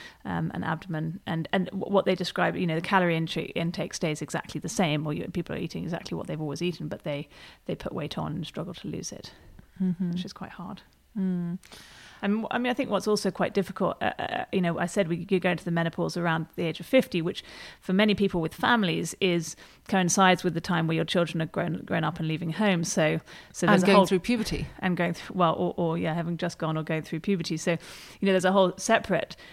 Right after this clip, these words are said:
Speaker 1: topic, which is the sort of empty nest syndrome that, um,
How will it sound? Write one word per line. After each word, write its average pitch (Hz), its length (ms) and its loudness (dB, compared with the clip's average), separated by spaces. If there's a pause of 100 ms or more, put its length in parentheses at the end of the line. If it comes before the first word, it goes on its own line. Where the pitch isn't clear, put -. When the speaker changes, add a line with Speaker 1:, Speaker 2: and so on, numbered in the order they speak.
(140)
Speaker 1:
topic, 175 320 2
which 165 160 -4
is 165 80 -4
the 170 80 -2
sort 165 160 -4
of - 80 -6
empty 175 260 -2
nest 196 300 2
syndrome - 640 -2 (380)
that, 170 420 4
um, 160 460 2